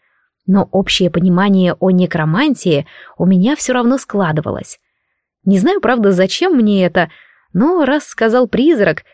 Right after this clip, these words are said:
что там есть что-то про дыры в ауре, значит, читаем. Рано или поздно доберусь. Многие рецепты выписывала. Мне они пока без надобности, так как направлены исключительно на восстановление магов смерти.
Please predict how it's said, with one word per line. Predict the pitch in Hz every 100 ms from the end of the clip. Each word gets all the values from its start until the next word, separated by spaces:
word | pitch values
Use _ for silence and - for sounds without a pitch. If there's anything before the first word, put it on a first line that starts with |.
| -
что | - 185
там | 233 214
есть | 233 220 -
что-то | - - 214 196
про | - 202
дыры | 208 226 208 196
в | 226
ауре, | 196 165 165 160 _ _ -
значит, | 156 262 - 294 -
читаем. | - 147 - 151 151 156 - _ _ -
Рано | 330 247 202
или | 190
поздно | 185 220 208 190
доберусь. | 180 180 202 190 - _ _ _ _ _ _ _ _ _
Многие | 175 202 208 175 185
рецепты | 170 - 233 -
выписывала. | 202 254 175 - 156 101 - _ - -
Мне | 208 262
они | 247 240
пока | 233 220 233
без | 214
надобности, | 214 370 226 180 185 - 180 156 - _ -
так | 226 -
как | 220 214
направлены | 214 190 285 262 233 220
исключительно | 208 - 190 190 311 247 226
на | 214
восстановление | 202 196 196 180 165 202 214 196
магов | 185 190 185 180
смерти. | - 190 170 156 - -